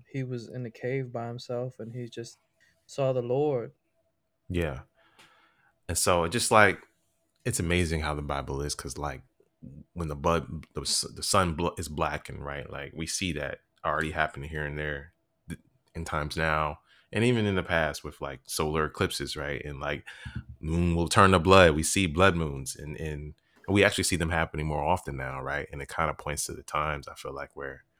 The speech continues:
Speaker 2: most of this stuff where they're talking about here, you know, can happen in the physical, you know, and it is happening to some extent. So when these things happen, it's like,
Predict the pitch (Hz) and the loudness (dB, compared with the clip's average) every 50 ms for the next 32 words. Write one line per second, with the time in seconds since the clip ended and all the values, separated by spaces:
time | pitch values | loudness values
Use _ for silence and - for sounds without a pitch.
0 | _ _ _ _ _ _ _ - _ 80 - 113 156 - - - 165 - - - | _ _ _ _ _ _ _ -12 _ 4 4 4 6 4 2 0 0 0 -2 -6
1 | _ - - - - 147 135 - 107 104 95 98 98 107 95 - 104 - - 101 | _ -6 -2 2 2 2 2 4 2 2 2 4 2 0 4 6 4 6 6 4
2 | 87 80 78 78 87 85 80 80 78 - - 85 78 73 73 73 - - _ _ | 4 4 4 4 2 2 2 0 -2 -2 -4 -6 -4 -4 -4 -6 -6 -10 _ _
3 | _ _ _ _ _ _ _ _ _ _ _ _ _ _ _ _ - - 123 120 | _ _ _ _ _ _ _ _ _ _ _ _ _ _ _ _ 2 4 6 6
4 | 110 107 104 107 104 - 92 90 85 80 80 - - 101 85 78 - - 69 67 | 8 10 8 8 8 6 2 2 2 0 -2 0 0 0 0 -2 -10 -12 -14 -16
5 | - _ _ _ 73 78 82 76 78 78 76 78 80 73 76 78 107 120 78 80 | -16 _ _ _ -6 -6 -4 -2 -2 -2 -2 -2 -2 0 2 2 2 2 2 0
6 | 80 73 69 67 - - 67 67 67 65 - - - - 80 76 76 76 - - | -2 -2 -2 -4 -8 -10 -10 -10 -10 -10 -10 -8 -6 -6 -6 -6 -4 -4 -4 -4
7 | 73 69 - - 85 76 71 69 76 85 82 - - 80 76 - 80 80 82 85 | -4 -6 -4 -4 -4 -4 -4 -2 -4 -4 -4 -4 -6 -6 -6 0 2 2 2 0
8 | - - 73 67 67 - 69 69 69 67 69 - | -2 -8 -12 -12 -10 -8 -6 -6 -6 -6 -8 -12